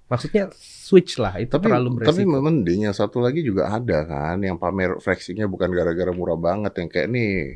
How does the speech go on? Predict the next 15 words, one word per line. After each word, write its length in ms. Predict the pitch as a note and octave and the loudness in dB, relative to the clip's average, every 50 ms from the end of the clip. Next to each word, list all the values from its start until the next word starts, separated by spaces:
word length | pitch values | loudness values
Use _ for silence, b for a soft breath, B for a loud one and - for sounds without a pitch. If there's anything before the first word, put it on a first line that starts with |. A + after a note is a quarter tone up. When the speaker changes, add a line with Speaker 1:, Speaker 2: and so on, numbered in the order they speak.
| - - - | -16 -18 -14
Speaker 2:
handphone 380 | - F#2 F#2 F#2 - A2 G#2 G#2+ | -10 -8 -8 -4 -2 -2 -2 -2
gue 160 | G#2 A#2+ C3 | 0 0 0
nih 180 | C3 C3 C3 A#2+ A2+ | 0 0 -2 -2 0
baru 260 | A2 A2 A2+ B2+ C#3+ B2+ | 0 0 0 2 0 0
ya, 180 | A#2+ A#2+ B2+ C3+ B2+ - - | 0 0 0 -2 -4 -8 -12
baru 280 | - G#2 G#2 A#2 B2+ C3 | -8 -4 -2 0 0 2
ya," 160 | A#2+ A#2+ B2 A#2+ G#2+ | 2 2 2 0 -2
Speaker 1:
Oke. 160 | F#2+ - F2 | -8 -6 -2
Speaker 2:
lempar 460 | F2 F2+ - - - - F#2 E2+ E2 E2+ | 0 2 2 0 0 -2 0 0 0 0
dari 160 | E2 E2+ F2 | -2 -2 -2
atas 300 | E2 D#2 - - F2 - | -2 -2 -2 -6 -8 -8
ke 80 | - F#2 | -8 -8
bawah, 400 | F2 D#2+ E2 E2 E2 E2 D#2 D#2 | -6 -6 -6 -6 -8 -8 -8 -8
pecah. 160 | F2 D#2+ A2 A2 - | -8 -6 -4 -4 -2
Speaker 1:
Oke, 560 | - - A2 G#2+ G2+ G2 F#2+ F2+ F2 F2+ | -2 -2 -2 -2 -2 -2 -4 -4 -6 -8